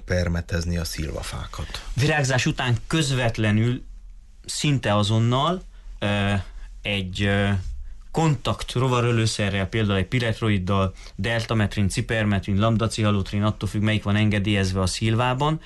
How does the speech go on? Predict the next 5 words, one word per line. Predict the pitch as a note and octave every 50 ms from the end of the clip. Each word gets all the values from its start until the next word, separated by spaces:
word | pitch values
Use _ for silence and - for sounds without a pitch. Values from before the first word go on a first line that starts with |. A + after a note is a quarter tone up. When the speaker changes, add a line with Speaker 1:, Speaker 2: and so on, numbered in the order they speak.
| - - - - -
Speaker 2:
a | - A2 A2 A2 G#2+ G#2+
poloskaszagú | - C3+ D3 C#3+ C3+ - - - B2 - - A#2 G2+ G#2
szilvadarás | G#2+ - - B2+ A#2 A2+ A2+ A#2 G2+ G#2+ G2+ G2 F#2+ F#2 F2+ -
ellen, | - - G2 G2 G2+ G#2+ A#2 B2+ D3+ F3 F3 - - - - - - - - - -
ö, | - G#2 G#2 G#2 G2+ G2+